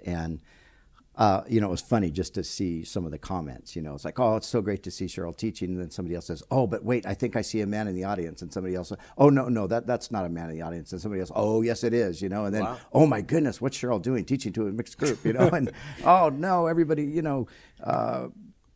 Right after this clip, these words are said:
Speaker 1: Cal-, Costa Mesa's gone heretical," and, you know, all of this kind of stuff. So I thought it'd be a good time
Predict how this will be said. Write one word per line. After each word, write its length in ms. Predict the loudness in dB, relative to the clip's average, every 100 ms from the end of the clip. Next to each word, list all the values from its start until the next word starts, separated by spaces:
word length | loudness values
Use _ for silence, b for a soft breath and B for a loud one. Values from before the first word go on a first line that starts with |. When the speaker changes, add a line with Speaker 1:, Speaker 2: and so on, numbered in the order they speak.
| _ _
Speaker 1:
Cal-, 200 | 2 2
Costa 340 | 2 2 4
Mesa's 460 | 2 2 2 0 -2
gone 240 | 2 2
heretical," 640 | 4 0 -2 -4 -6 -8 -6
and, 200 | -6 0
you 140 | 2
know, 120 | 4
all 140 | 2 0
of 80 | -2
this 140 | -8
kind 160 | -10 -14
of 60 |
stuff. 200 | -14 -14
So 160 | -6 -2
I 100 | -2
thought 280 | 0 -2 -4 B B B -18 -18 -18 -2
it'd 200 | 2 8
be 140 | 8
a 60 | 8
good 280 | 4 0 0
time 280 | -8 -8